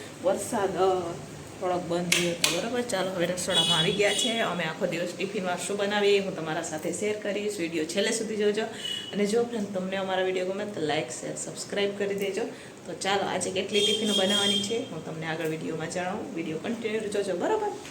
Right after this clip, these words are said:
ચાલો, પહેલાં દૂધ મેં, અ, દહીં બનાવવા માટે ગરમ કરીને રાખ્યું છે. પહેલાં તો ઈ મેળવી દઈએ અને આ મરચાં આપણે, અ, એને ઠેકાણે કરી દઈએ. ટિફિનો બધી છે, જો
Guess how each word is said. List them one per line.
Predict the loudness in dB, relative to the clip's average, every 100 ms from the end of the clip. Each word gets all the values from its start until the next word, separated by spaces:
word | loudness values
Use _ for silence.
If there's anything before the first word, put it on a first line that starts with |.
| -14 -14 -10
ચાલો, | -4 -2
પહેલાં | -2 -2 -2 -4 -4 -8 -12 -14 -14 -4
દૂધ | 2 2 2
મેં, | 2 2 2 -2 -4 -4
અ, | 0 0 -2 -8 -12 -14 -14 -16 -18 -18 -18 -18 -18 -12 2
દહીં | 2 4
બનાવવા | 2 0 0
માટે | 0 -2
ગરમ | 2 2 4
કરીને | 0 0
રાખ્યું | -2 -4 -2 -2
છે. | 0 -2
પહેલાં | -2 -4 -2
તો | 0
ઈ | 0
મેળવી | 0 0 0
દઈએ | 2 2 2
અને | 0 -4 -8
આ | -6
મરચાં | -2 -2 0 -2
આપણે, | -2 -4 -6 -8 -12 -16 -12 -10 -8 -10 -12 -8
અ, | -4 -4 -6 -6
એને | -2 0 -2 -4 -8
ઠેકાણે | -6 -4 -2
કરી | 0 2 2
દઈએ. | 2 2 2
ટિફિનો | 0 -2 0
બધી | 2 2 2
છે, | -4 -4
જો | -4 -4